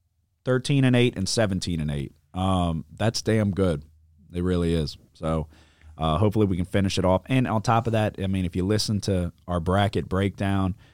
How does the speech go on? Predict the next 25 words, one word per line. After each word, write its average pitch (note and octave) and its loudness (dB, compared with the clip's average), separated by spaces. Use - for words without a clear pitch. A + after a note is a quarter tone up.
if - -10
you F2 0
followed G2+ 4
mine, F#2+ 2
odds F#2 -2
are F2+ 2
you F#2+ -2
might F2+ 0
be F2+ -2
in F2+ 0
the F2 0
running. F#2 0
I F#2+ -4
gotta, A#2+ 2
I G2 0
gotta C3 0
double D2+ -6
check D#2 -6
because D2+ -8
I D#2 -4
did G2 -4
one D#2+ -4
with D2 -8
my C2 -8
grandpa, E2 -6